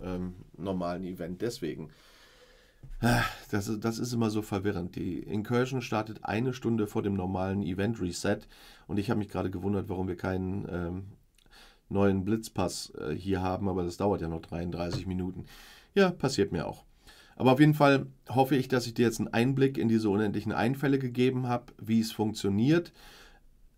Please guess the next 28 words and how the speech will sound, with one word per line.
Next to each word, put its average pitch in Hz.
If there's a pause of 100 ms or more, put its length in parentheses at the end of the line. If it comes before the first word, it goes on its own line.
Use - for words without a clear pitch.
(920)
Wenn 131
ihr 131
Basen 143
ausrauben 127
wollt, 117 (100)
in 110
denen 117
sehr 110
viel 135
Zeug 113
drin 110
ist, 101
macht 107
das, 104
ähm, 98
mit 104
eurer... 98 (640)
Allianz 101
oder 101
macht 101
das 98
mit 101
ein 90
paar 101
Leuten 101
aus 92
deiner 95
Allianz 98